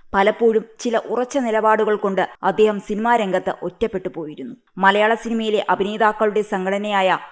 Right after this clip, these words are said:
അമ്മയുമായുള്ള അഭിപ്രായ വ്യത്യാസങ്ങൾ പരസ്യമായി പ്രകടിപ്പിച്ചിരുന്നു. ഇതേ തുടർന്ന് രണ്ടായിരത്തി പത്തിൽ അദ്ദേഹത്തെ അമ്മയിൽ നിന്ന് പുറത്താക്കിയിരുന്നു.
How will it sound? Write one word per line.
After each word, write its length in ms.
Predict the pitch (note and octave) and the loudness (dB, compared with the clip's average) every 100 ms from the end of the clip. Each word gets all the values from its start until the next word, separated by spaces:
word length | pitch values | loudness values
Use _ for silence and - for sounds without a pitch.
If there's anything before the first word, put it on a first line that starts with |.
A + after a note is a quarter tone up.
| G3 | -2
അമ്മയുമായുള്ള 680 | G#3 A#3 C4 A#3+ A3+ G#3+ | 0 0 0 0 2 2
അഭിപ്രായ 540 | - G3 G3 A#3+ A3+ A#3 | 2 0 -2 2 2 2
വ്യത്യാസങ്ങൾ 680 | G#3 - G#3 G3+ G3+ F3 - | 0 0 0 0 -4 -6 0
പരസ്യമായി 580 | G3 G#3+ A3+ A3+ F3 D#3 - | 0 0 -2 -2 -2 -4 -6
പ്രകടിപ്പിച്ചിരുന്നു. 680 | E3+ F#3 F#3 F3+ - - - _ - | -6 -6 -8 -10 -14 -18 -20 _ -8
ഇതേ 240 | G3 A#3+ | -4 -2
തുടർന്ന് 520 | C4 A3 G3+ G3 - | 0 2 4 2 -2
രണ്ടായിരത്തി 460 | F#3+ F#3+ G#3 G#3+ G#3+ G3 | -2 0 0 0 -2 -2
പത്തിൽ 340 | F#3 - F3+ - - | -2 -2 -4 -8 -4
അദ്ദേഹത്തെ 480 | G3+ A#3 A3 A3 G#3 - | 0 2 2 0 -2 -2
അമ്മയിൽ 420 | G3+ A3 C4 A#3 | -4 -2 -4 -2
നിന്ന് 200 | F#3+ F3+ - | -4 -4 -6
പുറത്താക്കിയിരുന്നു. 760 | E3+ F#3 E3+ E3 E3 - - | -6 -2 -4 -4 -8 -14 -16